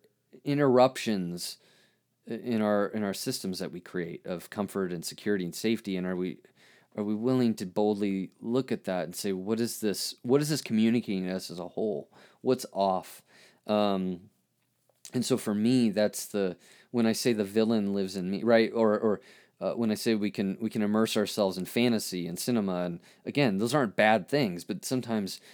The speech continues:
for me in my life, it's, it's, for a while, I would kind of, um, cover over reality in a lot of ways. Uh, and, uh, and then I, and, and it's easy for me to judge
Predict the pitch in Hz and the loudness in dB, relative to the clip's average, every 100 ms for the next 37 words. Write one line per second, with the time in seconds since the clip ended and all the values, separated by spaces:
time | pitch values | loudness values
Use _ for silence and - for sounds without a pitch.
0 | - - 120 117 151 151 117 101 104 110 | -10 0 4 4 6 6 4 4 2 2
1 | 110 113 117 107 101 - - 98 - - | 4 4 4 2 -4 -4 -2 -2 -2 -14
2 | - - 120 107 120 123 107 98 95 95 | -10 2 4 8 8 8 8 4 4 0
3 | - - - _ 113 104 95 90 85 - | -2 -20 -20 _ -2 2 2 0 -4 -12
4 | 90 85 80 80 78 _ _ _ _ - | -10 -10 -10 -14 -18 _ _ _ _ -8
5 | - 127 120 - 113 127 135 95 80 87 | 0 2 2 2 2 2 2 -2 -2 -2
6 | 90 92 87 85 - - _ 98 98 90 | 0 2 0 -4 -12 -18 _ -8 -2 -2
7 | 87 82 87 85 82 - - _ 92 87 | -2 -2 -4 -4 -6 -8 -10 _ -8 -6
8 | 85 - 98 92 90 85 - - - _ | -8 -10 -8 -6 -4 -6 -10 -20 -20 _
9 | - 90 85 107 107 110 101 98 - 87 | -4 -2 0 0 0 2 2 0 -4 -12
10 | - 104 117 113 107 95 127 127 120 117 | -10 -8 -4 -2 0 0 0 2 2 2
11 | 107 101 98 90 104 104 98 92 90 - | 0 2 0 0 2 4 4 0 -8 -12